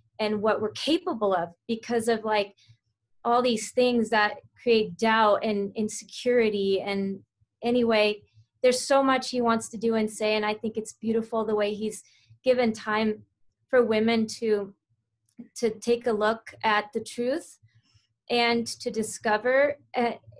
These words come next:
with the things God is saying to you guys is gonna be, like, hard to believe because it's always amazing. And just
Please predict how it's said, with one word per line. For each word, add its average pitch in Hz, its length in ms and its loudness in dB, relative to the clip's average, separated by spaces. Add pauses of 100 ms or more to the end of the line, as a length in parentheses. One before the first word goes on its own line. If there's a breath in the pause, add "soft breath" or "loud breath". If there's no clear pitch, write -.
with 247 180 2
the 247 80 4
things 269 360 2
God 247 400 2
is 240 340 0
saying 233 360 -2
to - 140 -12
you 294 360 -4 (140)
guys 269 340 0
is - 300 -4 (240)
gonna 247 180 2
be, 226 320 -2 (960)
like, 214 300 -2
hard 262 340 2
to 277 80 -6
believe 214 380 -2
because 226 340 -4
it's 214 220 -8
always 220 320 2
amazing. 202 460 -4 (840)
And 226 280 0
just 262 300 -4